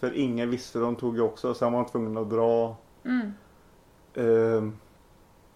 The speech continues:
Speaker 1: Ja, men kontakten som de hade med nasa och sånt där, och hur... Ja, få något.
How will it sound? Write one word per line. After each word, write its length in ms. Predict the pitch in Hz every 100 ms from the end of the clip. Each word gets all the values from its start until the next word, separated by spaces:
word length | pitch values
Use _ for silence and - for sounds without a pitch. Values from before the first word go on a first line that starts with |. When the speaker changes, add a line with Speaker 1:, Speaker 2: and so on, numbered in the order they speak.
| - - - - - - - - - - - - - -
Speaker 1:
Ja, 120 | 147
men 140 | 151
kontakten 720 | 151 160 151 - - 135 135 127
som 260 | 135 135
de 240 | 135 160 175
hade 220 | 180 135
med 100 | 135
nasa 460 | 143 127 117 - 120
och 220 | 120 117
sånt 140 | 120
där, 200 | 123 117
och 100 | 113
hur... 340 | 110 117 113 104 - - - - - - - - - - - - - - - - - - - - - - -
Ja, 140 | - - -
få 320 | - 175 220
något. 400 | 147 104 -